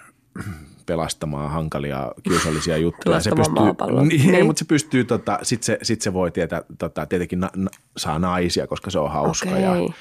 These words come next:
Speaker 1: siis se on jonkin-, jonkinnäköistä valuuttaa tai valtaa on sa-, jon-,
Speaker 2: Okei.
Speaker 1: hauskuus. Tai näin
Speaker 2: Joo.
Speaker 1: mä luo-, luulen, tai nyt tällainen ihan teoria.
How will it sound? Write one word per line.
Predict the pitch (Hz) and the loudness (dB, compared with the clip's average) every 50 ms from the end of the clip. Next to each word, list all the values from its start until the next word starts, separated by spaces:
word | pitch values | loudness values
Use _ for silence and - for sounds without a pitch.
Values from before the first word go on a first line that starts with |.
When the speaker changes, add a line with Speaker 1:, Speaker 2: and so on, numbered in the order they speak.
| - - - _ | -20 -20 -16 _
Speaker 1:
siis | - - 92 82 - - _ _ _ - - _ _ _ _ - | -6 -4 -4 -4 -6 -8 _ _ _ -20 -20 _ _ _ _ -6
se | - 123 | -2 0
on | 117 110 | 2 4
jonkin-, | 113 131 131 127 123 - - - - - | 4 2 2 2 -2 -4 -6 -6 -4 -2
jonkinnäköistä | 127 143 139 131 113 110 98 - 98 - - 95 | -2 0 0 0 0 0 0 -2 -2 -4 -2 -2
valuuttaa | 107 107 107 104 95 85 _ - 80 78 | 0 2 2 2 0 0 _ -4 -6 -4
tai | - 85 80 78 | -4 -4 -4 -2
valtaa | 82 82 82 80 78 - 78 53 50 52 | -2 -2 -2 -2 -2 -4 -8 -8 -8 -8
on | 64 73 - | -10 -10 -10
sa-, | - - _ - | -12 -14 _ -10
jon-, | - 76 78 | -6 -4 -2
Speaker 2:
Okei. | 208 - - 254 233 | -2 -2 -2 -2 0
Speaker 1:
hauskuus. | 175 - 73 - - - - - - - - | 0 0 0 -2 -4 -10 -14 -16 -16 -12 -6
Tai | - 92 92 | -2 0 0
näin | 101 104 101 | 2 4 4
Speaker 2:
Joo. | 95 90 92 | 4 4 4
Speaker 1:
mä | 98 | 4
luo-, | 98 95 90 - | 4 2 2 2
luulen, | 104 110 104 98 95 113 127 123 | 2 4 4 4 4 4 2 2
tai | - 98 92 | 0 0 0
nyt | 98 - | 0 0
tällainen | - 92 90 87 87 | 0 0 0 0 0
ihan | 87 87 82 - | 0 -2 -2 -2
teoria. | - 80 73 67 - - 76 | -2 -2 -2 -2 -4 -6 -8